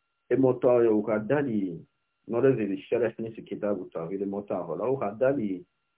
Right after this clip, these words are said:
sunna ni sanebi Muhammad sallallahu alaihi wasallam, ukadalo we. Uhagari ebu n'ebe kila yawo, anebi kele no kekere mi, Bismillahirrahmanirrahim, lole, lolore bari. Ama, sede ho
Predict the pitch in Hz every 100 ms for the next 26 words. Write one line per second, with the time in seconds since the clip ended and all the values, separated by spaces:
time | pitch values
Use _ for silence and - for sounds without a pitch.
0 | _ - 131 127 127 131 131 101 107 117
1 | 98 - 117 107 101 - 110 104 107 104
2 | 104 104 - 104 107 98 87 117 131 131
3 | 101 135 - _ _ _ _ _ 180 185
4 | 117 107 107 120 123 - 170 175 117 113
5 | 123 127 127 123 135 107 98 107 110 113
6 | 104 107 123 107 - 104 131 135 135 -
7 | 90 - 175 123 123 131 - _ _ -
8 | 139 - 113 110 110 135 135 120 101 101
9 | 101 117 120 120 110 95 - 117 101 101
10 | 107 107 - 95 107 110 113 113 85 85
11 | 82 78 78 _ _ _ _ _ 117 123
12 | 156 170 - _ _ _ _ _ _ _
13 | _ 156 170 180 139